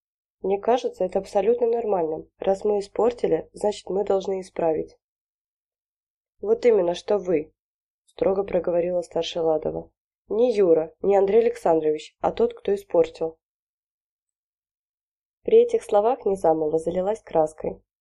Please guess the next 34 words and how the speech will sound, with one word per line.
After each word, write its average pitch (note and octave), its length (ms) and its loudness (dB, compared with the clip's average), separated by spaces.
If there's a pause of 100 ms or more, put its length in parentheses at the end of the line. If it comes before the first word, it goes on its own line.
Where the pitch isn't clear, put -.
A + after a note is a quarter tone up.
(220)
и F#3+ 100 -4
Галина G3+ 320 0
Семёновна G3+ 580 -2
тотчас G3+ 420 -4
же A3 80 -6
отметила F3+ 440 -4
этот E3 240 -2
факт, - 340 -8 (440)
но G3 100 -2
комментировать G3+ 640 -2
не G3 80 -4
стала, D#3+ 480 -4 (560)
потому G3 200 2
что G3+ 160 -2
её G3 140 0
фантазии G#3+ 460 0
просто-напросто F3 800 -4
не F#3 100 -6
хватало D#3+ 480 -4
для D#3+ 100 2
того, D#3+ 280 0
чтобы E3+ 280 0
придумать E3+ 460 0
причину, E3+ 580 -4 (280)
по F#3+ 100 -4
которой F3+ 340 -2
хрупкая E3 460 -2
Гульназ E3 480 0 (120)
могла F3 300 0
бы G3 120 -2
разворотить E3+ 580 -2
косяк E3 360 -2
в - 40 -20
туалете. D#3+ 640 -2